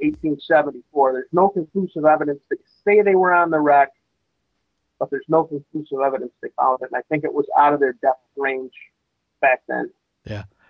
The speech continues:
Speaker 2: Well, what just is, is interesting is that, is that from that eighteen seventy-four newspaper report where they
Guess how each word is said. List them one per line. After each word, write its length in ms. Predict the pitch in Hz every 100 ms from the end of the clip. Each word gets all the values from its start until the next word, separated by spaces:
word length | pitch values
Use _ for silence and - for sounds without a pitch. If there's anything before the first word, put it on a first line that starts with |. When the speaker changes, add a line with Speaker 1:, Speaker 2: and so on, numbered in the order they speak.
| _
Speaker 2:
Well, 140 | 143 139
what 100 | 135
just 220 | 151 -
is, 120 | 127
is 240 | - 123
interesting 520 | 123 139 127 113 113 104
is 160 | 98
that, 160 | 110 110
is 340 | 113 107 95 95 _ 120
that 240 | 117 110
from 400 | 107 117 104 98 - _ _ _ -
that 200 | 110 104 127
eighteen 340 | 120 - 120
seventy-four 540 | - 120 110 101 110
newspaper 520 | 101 117 113 117 107 101
report 380 | 95 117 104
where 280 | 95 104 95 90 _ _ _ _ -
they 180 | 110